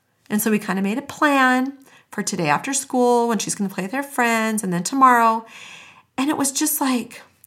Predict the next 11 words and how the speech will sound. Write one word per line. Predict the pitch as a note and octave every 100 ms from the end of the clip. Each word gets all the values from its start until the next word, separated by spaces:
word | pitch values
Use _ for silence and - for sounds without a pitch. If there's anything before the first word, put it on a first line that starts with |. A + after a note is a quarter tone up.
| _
oh, | A#3+
I | C4+
kinda | A#3 C4+ A#3+
get | A#3
emotional | F#3+ D#4+ - B3 A#3+
because | A#3+ B3+ A#3+
it |
was | -
a | C#4
little | C4 E4+ E4+
thing, | - - A#3+ C#4+ E4